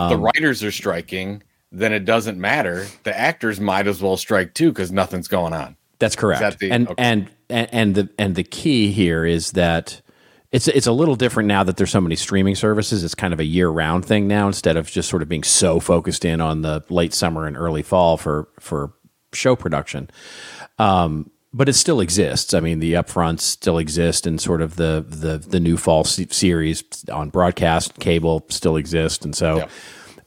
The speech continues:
Speaker 2: basically the, the, you know, if it's like, if you can get, they've already shot this year, right? They're basically, the studios are gonna, this year is gone, right? This, the twenty twenty-three starting in the fall, that's gone. So now they're,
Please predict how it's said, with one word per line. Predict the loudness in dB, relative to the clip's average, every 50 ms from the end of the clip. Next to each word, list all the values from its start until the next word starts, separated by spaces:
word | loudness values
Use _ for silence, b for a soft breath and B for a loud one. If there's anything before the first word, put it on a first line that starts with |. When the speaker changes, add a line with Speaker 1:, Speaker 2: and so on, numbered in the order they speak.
| -4 0
Speaker 2:
basically | 4 4 4 4 4 2 2 4 4 4 4 2 0 -2
the, | 0 0 0 0 0 -8
the, | -6 0 2 4 4 4 2 0 -6 -14 _ _ _ _ _ -20 -20 -20 _ -10 -4
you | -2 0
know, | 0 0 0
if | -2 -2 0 0
it's | -2 -2 0 0
like, | -2 -2 -2
if | -4 -6 -4 0
you | 0 0
can | 2 2
get, | 2 2 0 0 0 -2 -4 -4
they've | -6 -8 -6 -8 -8 -10 -10 -6 -4 -2 -2 -2 0 0
already | 0 0 0 0 0 2 2 0
shot | 0 0 0 0 0 0 -2 -2
this | -4 -4 -2 0
year, | 0 0 -2 -2 -2
right? | -2 0 0 0 2
They're | 2 2
basically, | 4 4 2 2 2 0 -2 0 0 0
the | 0 0
studios | 2 2 2 2 0
are | -2
gonna, | -2 -2 0
this | 0 2 2 2
year | 2 2 0
is | 0
gone, | 0 0 0 0 -2 -4 -6 -8
right? | -8 -8 -8 -6
This, | -4 -6 -6 -6
the | -4 -4 -4 -4 -4 -6 _ B B B B B B B B
twenty | 0 0 2
twenty-three | 2 2 0 0 0 -2 0 2 4 4 4 4 2 0 -2
starting | -4 -2 0 2 2 2 0 -2
in | -2
the | -4
fall, | -2 0 2 2 2 2 0 -2 -2 -2
that's | -2 -2 -2 -4
gone. | -6 -6 -6 -4 -6 -6 -6
So | -4 -2
now | 0 0 2 2 2
they're, | 2 0 -2 -2